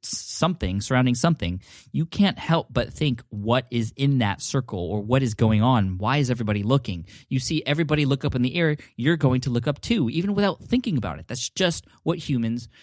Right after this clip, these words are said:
do. And you can use that as a strategy to help people when they go to your site to understand that that is a place to be because that's where everyone else is or should be.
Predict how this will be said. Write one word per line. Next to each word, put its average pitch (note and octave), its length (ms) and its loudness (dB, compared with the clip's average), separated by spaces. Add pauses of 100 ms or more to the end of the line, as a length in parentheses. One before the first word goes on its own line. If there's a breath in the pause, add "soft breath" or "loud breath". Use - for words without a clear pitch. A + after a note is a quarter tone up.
(180 soft breath)
do. D#3+ 200 6
And A2 120 2
you C3+ 120 2
can B2+ 180 2
use E3+ 220 0
that A#2+ 180 4
as A2 120 -2
a A#2 40 -2
strategy C#3+ 520 2
to G#2+ 140 -2
help A#2 200 0
people A2 420 -2
when G#2+ 160 2
they G#2 120 0
go D#3+ 280 0
to F#3+ 80 0
your B2+ 120 2
site F2 280 -6
to - 80 -8
understand A#2 460 0
that F#2+ 100 -4
that B2 140 2
is C#3+ 100 -2
a D3 60 0
place G#2+ 400 0 (240 soft breath)
to C3 100 0
be G#2+ 240 4
because G2+ 260 -2
that's G#2+ 200 0
where A#2+ 160 -2
everyone G2+ 380 0
else A#2 360 0
is F2 280 -4
or G2+ 180 0
should C3 340 0
be. - 240 -10